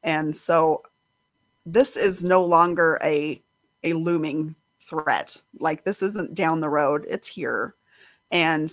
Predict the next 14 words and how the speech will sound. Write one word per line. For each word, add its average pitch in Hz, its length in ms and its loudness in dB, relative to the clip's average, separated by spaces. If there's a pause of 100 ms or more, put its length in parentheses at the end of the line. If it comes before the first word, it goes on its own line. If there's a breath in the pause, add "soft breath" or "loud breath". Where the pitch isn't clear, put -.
(140)
farming 214 260 4
and 180 100 -2
ranching, 170 560 -2
agriculture 165 640 0
in 139 100 -4
general, 156 360 0
is 156 140 -6
not 180 140 0
gonna 185 140 -2
get 151 180 -2
any 143 180 -2
easier 151 640 -2 (100)
anytime 165 440 0
soon. - 400 -10